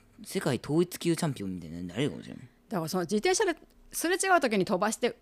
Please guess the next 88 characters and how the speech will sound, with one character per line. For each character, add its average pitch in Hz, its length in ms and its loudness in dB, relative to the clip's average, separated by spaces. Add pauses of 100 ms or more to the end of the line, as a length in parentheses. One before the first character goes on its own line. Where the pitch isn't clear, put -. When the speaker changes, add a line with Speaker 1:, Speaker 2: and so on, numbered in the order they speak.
(100)
Speaker 2:
コ - 120 4
ロ 285 80 8
ナ 214 80 8
に 160 140 2
移 202 200 2
っ 247 40 0
た - 140 -6
ら、 131 220 2
も 131 100 -2
う 170 40 0
そ 285 120 2
れ 311 80 4
も 247 180 6
う - 20 4
ほ 202 160 2
ん-、 247 100 -6
意 - 80 0
図 311 140 6
的 311 260 2
に 294 120 4
そ 233 120 0
の 294 60 4
人 330 120 2
に 180 60 4
向 165 120 2
け 180 100 0
て 180 80 0
飛 190 140 -2
沫 240 120 4
飛 196 220 -4
ば 185 100 4
し - 40 0
て - 100 2
る 156 60 -2
よ 78 80 -4
ね。 69 200 -12
Speaker 1:
う 98 40 -8
ん。 95 200 -12 (100)
Speaker 2:
ペ - 160 -4 (100)
ッ - 20 -20
て 135 100 -6
ね。 113 220 -8 (320)
Speaker 1:
う - 20 -14
ん、 67 120 -14 (100)
ピ - 80 -8
ャ - 40 -6 (260)
ー - 40 -12
ン 82 40 -12
っ - 20 -12
て 82 80 -10
ね。 120 80 -6
Speaker 2:
で 180 140 4
し - 100 0
ょ、 339 80 4
で 190 120 2
し - 100 2
ょ？ 403 100 2 (180)
そ - 160 2
れ 349 140 6
が、 320 240 8
そ - 100 2
れ 330 80 6
も 302 140 6
う 311 40 4
ま 381 120 2
く - 80 -2
ヒ 277 120 2
ッ 330 100 -2
ト 208 100 4
し 160 40 2
て 180 60 0
そ 202 140 0
の 302 80 6
人 311 140 4
に 156 260 -2 (100)
飛 320 240 6
ん 381 60 6
だ 381 80 8
ら、 180 240 8
も 190 140 4
う、 202 360 0
も 220 100 2
う - 20 2
む 220 180 4
し 370 100 2
ろ、 196 280 4
な-、 175 200 0
何？ 175 400 0